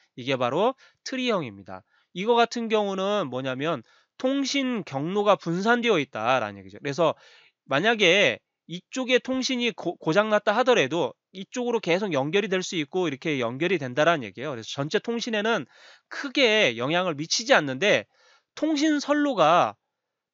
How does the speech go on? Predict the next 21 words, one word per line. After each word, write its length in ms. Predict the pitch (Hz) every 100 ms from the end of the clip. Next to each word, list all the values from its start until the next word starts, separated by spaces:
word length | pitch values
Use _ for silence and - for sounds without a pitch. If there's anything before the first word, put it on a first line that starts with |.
| _ -
짧아서 520 | 240 277 277 247 208
제어가 520 | - 156 196 202 185 -
하고 260 | 170 175 165
관리가 480 | - 139 196 202
쉽기는 480 | - 262 - 285 240
한데 440 | 160 135 165 135 - _
뭐냐면 560 | 135 139 131 185 269 - _ _ _ _ _ _ _ _
이거 220 | 170 220
같은 320 | 233 226 226 208
경우는 580 | 214 202 202 208 180 -
뭐예요? 320 | 143 139 208 - _ _
확장도 640 | 269 - - 254 233 226
쉽고 380 | - - 233 196
이런 260 | 151 185
점이 200 | 185 185
좋은데 600 | 165 135 123 135 196 107 - _ _ _ _
문제는 540 | 151 190 208 196 196 -
트래픽이 440 | 311 330 277 208
많이 240 | 120 127
발생이 460 | 127 120 - 139 123
돼요. 420 | 98 90 95 95